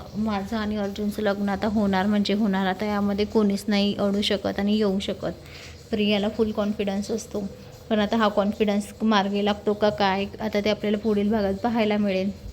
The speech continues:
इकडे सायली मंगळसूत्राकडे पाहत असते आणि मंगळसूत्राकडे पाहता पाहता ती तिचा विचार करत असते, तिला ते क्षण आठवत असतात लग्नाचे. <clears throat> तर आता प्रिया इकडे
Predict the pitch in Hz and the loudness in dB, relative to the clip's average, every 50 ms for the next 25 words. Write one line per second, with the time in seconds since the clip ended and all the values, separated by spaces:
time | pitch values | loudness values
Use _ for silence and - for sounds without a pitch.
0 | - - - - 220 208 - 208 208 214 - 254 233 226 196 196 208 208 214 220 | -10 -12 -6 -6 -4 -2 0 -2 -2 -2 -2 -2 0 0 0 0 2 2 2 4
1 | 214 208 208 202 220 220 226 214 220 208 - 214 208 208 208 220 214 214 208 202 | 2 4 2 2 0 0 -2 -4 -4 -2 0 0 0 2 2 0 2 2 0 0
2 | - 208 208 - - - 214 208 208 214 220 220 214 208 202 202 196 208 214 247 | 0 -2 -2 -2 -2 -2 2 2 4 4 4 4 4 4 4 4 4 4 0 -2
3 | 220 214 202 202 - 208 196 202 202 - 233 226 202 202 - 196 196 - 214 208 | 0 0 -2 0 0 0 0 0 0 2 2 2 2 2 2 0 2 2 2 2
4 | 202 - 196 196 - 202 208 - 208 208 - 214 202 214 - - - 233 - - | 2 0 -2 -2 -2 -2 -4 -4 -4 -2 0 0 0 -2 -2 -6 -8 -8 -8 -6
5 | - - - - 214 220 226 233 247 240 226 226 220 214 214 208 208 208 202 196 | -8 -8 -6 -2 2 2 4 4 4 4 4 2 2 2 2 2 2 2 0 -2
6 | 220 - - - 214 202 202 - - - - - - - - - - - 233 220 | -2 -2 -2 -2 -2 -2 -2 -4 -8 -12 -12 -14 -14 -14 -12 -10 -2 0 2 4
7 | 214 214 214 214 208 - - 254 220 214 220 202 208 - 233 220 220 - 208 220 | 4 4 4 2 0 2 2 2 2 4 4 2 2 0 0 -2 0 0 0 0
8 | 220 - 220 196 - 190 196 196 202 202 185 190 196 - 196 - - - - - | 2 2 0 0 2 0 -2 -2 -2 -2 -2 -2 -2 -4 -6 -6 -8 -12 -20 -20
9 | - - - 277 254 269 254 233 202 190 - - 214 202 202 202 - 214 208 214 | -20 -4 0 2 4 6 6 4 4 2 2 2 4 4 4 2 2 0 0 0
10 | 214 208 202 202 202 202 202 208 208 - 202 202 208 | -4 -4 0 2 2 2 2 0 -2 -4 -2 -2 -2